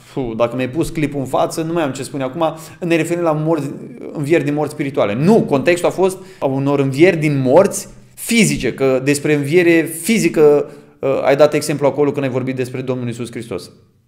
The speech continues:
Și auziți, nu au, nu o înștiințare, cum spuneți voi.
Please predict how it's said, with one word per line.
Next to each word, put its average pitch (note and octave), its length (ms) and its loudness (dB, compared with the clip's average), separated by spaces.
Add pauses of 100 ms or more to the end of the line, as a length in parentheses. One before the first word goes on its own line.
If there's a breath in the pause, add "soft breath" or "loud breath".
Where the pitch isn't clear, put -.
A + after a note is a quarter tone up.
(560)
Și - 80 -8
auziți, B2+ 340 0 (400 loud breath)
nu F3+ 220 2
au, G#3+ 280 4
nu F3+ 180 4
o A#3 100 6
înștiințare, D#3 1000 2
cum A#2 180 -8
spuneți G#2 380 -8
voi. F#2 180 -8